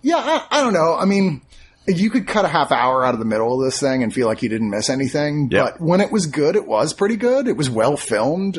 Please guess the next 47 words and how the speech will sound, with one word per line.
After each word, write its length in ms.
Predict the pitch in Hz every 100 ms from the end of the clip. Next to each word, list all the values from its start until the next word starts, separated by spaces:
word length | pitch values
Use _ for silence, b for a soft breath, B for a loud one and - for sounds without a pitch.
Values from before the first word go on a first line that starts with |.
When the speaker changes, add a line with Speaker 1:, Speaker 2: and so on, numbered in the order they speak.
| -
Speaker 1:
I 60 |
thought 180 | - 123
all 140 | 117 123
the 120 | 101
actors 160 | -
Speaker 2:
Oh, 60 | 233
yeah, 240 | 170 185
Speaker 1:
were 120 | 165 135
Speaker 2:
the, 60 |
the 0 | 123
Speaker 1:
good. 20 | 110
Speaker 2:
atmosphere 600 | 117 202 175 - 98 95
was 180 | 90 80
great. 480 | 87 123 107 98 -
Speaker 1:
Yeah. 260 | 170 262 151 -
It, 180 | - 147
Speaker 2:
It 140 | - 160
was, 220 | - -
it 160 | 139
was 140 | 127 -
just 400 | 117 113 - -
filled 180 | - 113
with 140 | 123 123
nothing. 460 | 110 160 - 156 175
Speaker 1:
it 100 | 226
was 180 | 190 190
filled 300 | - 185 196
with 120 | 185
a 80 | 185
lot 360 | 143 135 143 156
of 80 |
people 260 | 156 147 147
doing 420 | 127 135 131 120
not 360 | 117 113 110 - _ -
a 60 | 98
whole 260 | 113 104
hell 240 | 98 98 95
of 80 |
a 40 | 82
lot, 360 | 87 76 78 -
unfortunately. 840 | 87 - 78 - - 80 82 92 -
Um, 460 | 110 95 92 76 - - - - -
I, 220 | 135 - - B B B B B B 131
ah, 420 | 190 196 - -
it 200 | 139 127
desperately 480 | 170 165 185 175 151
needed 380 | 139 127 123